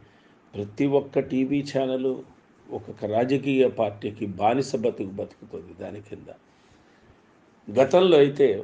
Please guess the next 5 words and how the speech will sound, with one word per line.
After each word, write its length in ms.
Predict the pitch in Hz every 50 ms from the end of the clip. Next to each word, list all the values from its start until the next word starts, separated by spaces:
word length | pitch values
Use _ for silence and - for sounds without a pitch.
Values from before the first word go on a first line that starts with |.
| - -
ఒక్కసారి 600 | - 131 - - - 170 160 - - 156 160 160 143
నెమరేసుకుంటే 760 | 127 131 127 131 139 139 127 131 - - 120 110 107 120 117
మనం, 500 | 107 107 107 110 117 110 95 110 120 123 - _ _ _ _ _ _ _ _ _ _ _ _ _ _ _ _ 104 110
గతంలో 520 | 107 104 - 117 113 107 104 98 92 - - - - _ - _ _ _ _ _ _ _ _ _ _ _ _ _ _ _ _ _ _ _ _ _ _ _ _ _ _ _ _ _ _ -
ఆకాశవాణి 760 | - 135 170 175 - 180 - - - 151 120 101 78 - -